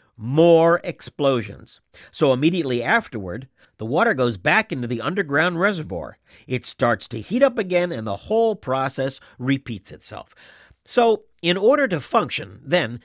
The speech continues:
a geyser must have a source of heat, a reservoir where water can be stored until the temperature rises to an unstable point, an opening through which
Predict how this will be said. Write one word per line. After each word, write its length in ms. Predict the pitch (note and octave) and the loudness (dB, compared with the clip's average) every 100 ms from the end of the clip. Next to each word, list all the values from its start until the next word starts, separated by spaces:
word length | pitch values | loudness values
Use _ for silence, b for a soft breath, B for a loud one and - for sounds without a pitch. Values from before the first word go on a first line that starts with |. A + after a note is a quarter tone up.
| b | b
a 120 | - | -4
geyser 640 | D3+ F3 G#3+ A3+ C#3+ D3 - | -2 0 2 2 0 -2 -4
must 480 | A#2 C3 G3+ A3 - | -4 0 0 0 -2
have 400 | C3+ C3 C3+ - | 0 0 -2 -4
a 80 | A2+ | -10
source 360 | - C#3+ C3 | -4 -4 -4
of 200 | C#3 G#2 | -6 -6
heat, 340 | B2 F#3 B3 - _ B B B | -2 -4 -4 -12 _ B B B
a 80 | G#2+ | -4
reservoir 640 | G#2+ B3 A#3+ C#3+ B2 E3 | 2 4 2 -2 0 -2
where 240 | F3+ A#2+ A2 | 0 0 0
water 340 | A#2+ E3+ D#3+ | 0 2 0
can 220 | C#3 C3+ | -2 -4
be 120 | A2 G2+ | -4 -6
stored 460 | - G3+ G3 D#3 B C#3 | -2 2 4 2 B -6
until 320 | C3 E3+ F3 | -2 0 -2
the 80 | E3 | -2
temperature 500 | F3 C#3+ D3 C#3 A#2 | -4 -4 -6 -6 -2
rises 440 | A2+ B2+ E3 F#3+ | 0 0 -2 -6
to 160 | C#3 B2 | -6 -4
an 80 | |
unstable 520 | C#3+ D3 - A2+ G2+ G2+ | -4 -4 -4 -4 -4 -8
point, 440 | F3+ A#3 G#3 - _ B B B | -4 -4 -4 -10 _ B B B
an 160 | D#3 C#3 | -6 -4
opening 480 | E3+ A3+ G#3 D#3 D#3+ | 0 0 0 -4 -4
through 320 | - B2+ G3+ | -8 -2 0
which 400 | B3+ G3 F3 - | 2 2 0 -2